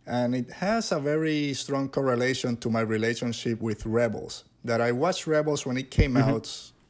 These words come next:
Speaker 1: same as everyone else, and I did enjoy the show for what it was. But I was on that side saying, "Oh, there were a lot of filler episodes. This shouldn't be there." I wasn't the biggest A P five fan.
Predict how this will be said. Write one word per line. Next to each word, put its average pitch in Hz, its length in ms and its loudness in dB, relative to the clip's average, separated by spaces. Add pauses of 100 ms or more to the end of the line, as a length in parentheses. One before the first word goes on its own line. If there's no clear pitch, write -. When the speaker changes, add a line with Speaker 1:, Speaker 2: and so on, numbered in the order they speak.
(300)
Speaker 1:
same 135 280 -2
as 139 120 0
everyone 143 340 0
else, 113 260 -4
and 123 80 0
I 135 100 -2
did 170 320 0
enjoy 131 340 0
the 120 120 -2
show 113 480 2
for 117 200 -4
what 113 200 0
it - 120 -6
was. 113 440 -4 (560)
But 135 160 6
I 139 40 6
was 147 260 2
on 139 160 -4
that 156 220 0
side 123 440 -2
saying, 127 340 -2
"Oh, 156 220 -2
there 143 100 0
were 139 240 2
a 127 40 0
lot 127 200 -2
of 117 100 -2
filler 175 380 2
episodes. 127 1080 0
This 147 220 -2
shouldn't 143 280 0
be 135 120 4
there." 123 360 0
I 113 100 0
wasn't 147 520 2
the 139 120 2
biggest 139 520 -2
A 139 160 0
P 143 180 -6
five 127 380 -4
fan. 110 540 -4